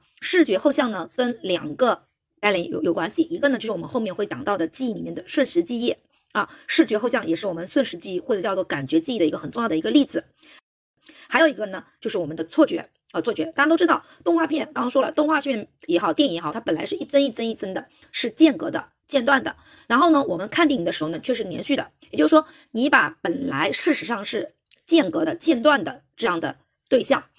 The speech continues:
感知成了连续的对象，那你，那就是什么？那就是错觉，就是错误的知觉，对不对？所以呢，它里面涉及到瞬时记忆和错觉。好，那还有一个例子，这个例子我觉得经常也，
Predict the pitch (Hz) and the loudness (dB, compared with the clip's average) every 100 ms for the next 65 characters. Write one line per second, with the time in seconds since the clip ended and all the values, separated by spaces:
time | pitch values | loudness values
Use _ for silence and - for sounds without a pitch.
0 | _ _ 185 170 277 - 170 170 170 165 | _ _ -2 0 -2 -4 -6 -6 -6 -4
1 | 311 160 170 - - _ 247 214 175 311 | -2 0 -2 -4 -12 _ 0 0 -2 -10
2 | _ _ _ 220 185 175 156 - 160 175 | _ _ _ -4 -2 -2 -4 -10 -10 -10
3 | - - - - _ _ _ 170 170 240 | -8 -10 -10 -16 _ _ _ -8 -4 -2
4 | - 139 - - _ _ - - - _ | -2 -2 -6 -8 _ _ -8 -8 -8 _
5 | - - 247 226 202 _ _ 233 220 175 | -20 0 2 2 -4 _ _ -6 -4 -6
6 | - - 311 156 - _ _ - 226 156 | -6 -4 -2 -4 -6 _ _ -4 -2 -2
7 | - 170 - - 139 - - - 110 110 | -4 -4 -4 -8 -10 -12 -16 -10 -10 -12
8 | _ _ _ _ _ _ _ _ _ _ | _ _ _ _ _ _ _ _ _ _
9 | _ - - - 214 220 233 240 233 202 | _ -20 -20 0 2 2 0 2 2 0
10 | 202 165 - 415 240 180 180 170 180 220 | 0 -2 2 2 2 -2 -6 -2 -4 -4
11 | 208 180 160 | -4 -4 -8